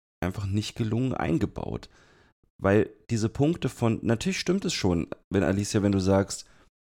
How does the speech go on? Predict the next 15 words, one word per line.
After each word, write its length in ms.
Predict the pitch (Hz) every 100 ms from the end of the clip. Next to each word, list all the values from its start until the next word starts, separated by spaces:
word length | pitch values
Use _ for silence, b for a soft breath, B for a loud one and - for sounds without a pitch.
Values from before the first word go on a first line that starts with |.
| _ _ _ _ -
das, 140 | 98
das, 340 | 110 - -
das 220 | - 95 -
zeigt, 460 | 110 107 117 95
wie, 260 | 104 107 -
wie 200 | 85 95
skrupellos 680 | - - - 120 104 92 -
die 100 | 95
sind 260 | 90 92
und 140 | 82 92
die 100 | 98
schrecken 340 | - 107 -
vor 140 | - 98
nichts 420 | 98 - - -
zurück. 480 | - 101 107 110